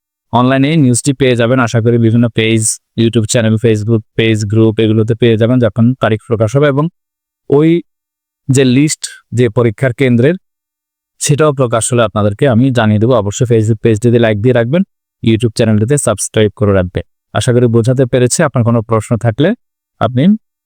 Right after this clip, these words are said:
কমেন্টে জানাতে পারেন এবং এখানে general instructions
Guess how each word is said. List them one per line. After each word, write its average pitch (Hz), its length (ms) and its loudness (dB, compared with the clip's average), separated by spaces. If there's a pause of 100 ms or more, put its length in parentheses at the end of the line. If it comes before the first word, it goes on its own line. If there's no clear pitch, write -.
(240)
কমেন্টে 110 420 2
জানাতে 110 360 -2
পারেন 135 200 0
এবং 131 200 0
এখানে 127 320 2 (260)
general 117 260 2
instructions 120 640 0